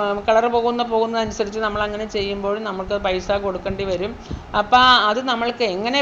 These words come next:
പൈസ മുടക്കാതെ നമ്മൾക്ക് വള വാങ്ങിച്ചു കഴിഞ്ഞാൽ അതിൻ്റെ കളർ പോകുന്ന സമയത്ത് വീട്ടിൽ തന്നെ നമുക്ക് റെഡിയാക്കി എടുക്കാം. അതിനായിട്ട് ഞാൻ നാരങ്ങ മുഴുപ്പിലുള്ള ഒരു കഷ്-, ഒരു, ആ, പുളി, നാരങ്ങ മുഴുപ്പിലുള്ള, ആ, കുറച്ച്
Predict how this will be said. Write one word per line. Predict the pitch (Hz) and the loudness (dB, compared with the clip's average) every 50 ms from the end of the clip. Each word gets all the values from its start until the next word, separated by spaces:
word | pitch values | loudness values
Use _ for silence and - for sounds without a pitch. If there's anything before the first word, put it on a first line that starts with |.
| 262 254 | 2 2
പൈസ | 226 214 220 - - 247 240 240 | 0 0 -4 0 0 0 2 2
മുടക്കാതെ | 226 202 196 196 202 214 208 214 220 220 214 | -2 -2 -4 -2 2 2 2 2 2 0 -4
നമ്മൾക്ക് | 190 180 180 190 190 - 220 220 220 220 214 190 - 180 175 | -4 -4 -6 -6 -2 2 2 2 2 2 -2 -4 -4 -4 -4
വള | 175 180 196 208 202 | -2 -2 -2 0 -2
വാങ്ങിച്ചു | 185 175 175 185 185 - 214 | -2 -2 -4 -8 -6 -6 -4
കഴിഞ്ഞാൽ | 208 190 180 180 190 190 190 | -4 -4 -6 -6 -6 -4 -4
അതിൻ്റെ | 185 180 185 202 196 202 | -4 -2 -4 -4 -4 -4
കളർ | 185 180 175 185 | -4 -4 -4 -4
പോകുന്ന | 196 196 185 175 175 180 180 185 196 185 - | -4 -4 -4 -4 -2 -4 -4 -6 -8 -8 -8
സമയത്ത് | 180 175 175 175 175 202 196 190 | -8 -8 -8 -8 -6 -6 -4 -2
വീട്ടിൽ | 185 196 208 202 240 240 233 233 | -4 -4 -4 -4 -6 -4 -4 -4
തന്നെ | 214 214 220 220 214 | -4 -2 -4 -4 -4
നമുക്ക് | 190 190 185 185 196 202 190 185 | -4 -4 -6 -2 -2 -2 -2 -2
റെഡിയാക്കി | 175 180 180 196 196 190 190 - 196 | -4 -4 -2 -2 -2 -4 -4 -6 -6
എടുക്കാം. | 185 170 170 170 196 190 185 180 175 | -6 -4 -6 -6 -6 -6 -6 -6 -8
അതിനായിട്ട് | 170 175 180 202 196 180 170 175 175 175 - 214 269 339 349 - - - - - - - - | -8 -6 -6 -4 -4 -4 -4 -4 -4 0 4 4 4 4 2 -6 -14 -18 -18 -20 -20 -12 -6
ഞാൻ | 233 226 233 254 262 269 269 | -2 0 0 2 2 0 0
നാരങ്ങ | 262 240 233 233 247 254 247 254 262 262 269 262 269 | 2 2 2 2 2 0 2 2 2 2 2 0 -2
മുഴുപ്പിലുള്ള | 240 226 226 226 226 233 220 220 220 220 226 233 226 - | -2 -2 -2 0 0 0 0 0 2 4 4 2 2 0
ഒരു | - 196 190 214 | -4 -4 -2 -2
കഷ്-, | 214 220 196 190 - - - 185 | 0 0 -2 -2 -4 -8 -6 -4
ഒരു, | 185 185 202 214 214 208 196 208 - - 170 | -2 -2 -2 -2 -2 -4 -4 -6 -12 -10 -8
ആ, | 170 165 165 - | -8 -8 -6 -2
പുളി, | - 208 214 220 - - 170 170 175 | -2 -2 0 -2 -4 -4 -8 -6 -4
നാരങ്ങ | 185 185 196 208 202 196 220 220 226 - 240 233 233 | -2 -2 -2 -2 -4 -2 -2 -2 0 -2 -2 -2 -4
മുഴുപ്പിലുള്ള, | 214 202 202 - 214 202 208 202 202 202 202 196 - - - - - - - - - - - | -4 -6 -4 -6 -4 -4 -2 -2 0 0 -2 -2 -6 -12 -16 -18 -20 -20 -20 -20 -18 -12 -8
ആ, | 175 165 170 175 170 170 165 | -6 -4 -4 -4 -4 -4 -2
കുറച്ച് | 190 196 196 - - | -2 -2 -2 -2 -6